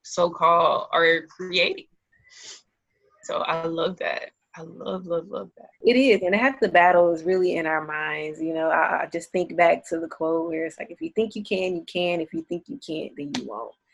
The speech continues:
Speaker 2: And, <laughs> um, in this, uh, book, it talked about, um, runners, like track and field.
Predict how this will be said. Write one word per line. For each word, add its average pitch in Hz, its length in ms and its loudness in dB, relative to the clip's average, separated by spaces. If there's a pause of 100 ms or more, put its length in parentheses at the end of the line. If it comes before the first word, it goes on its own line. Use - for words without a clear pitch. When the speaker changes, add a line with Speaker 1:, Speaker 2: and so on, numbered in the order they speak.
(340)
Speaker 2:
And, 151 600 -8 (360)
<laughs> - 420 2 (520)
um, 180 440 2
in 208 340 6
this, 180 420 2
uh, 170 200 4
book, 180 360 4
it 165 140 0
talked 160 300 4
about, 165 520 2 (720)
um, 160 400 0
runners, 165 640 4 (600)
like 175 180 4
track 185 320 4
and 175 160 0
field. 196 640 4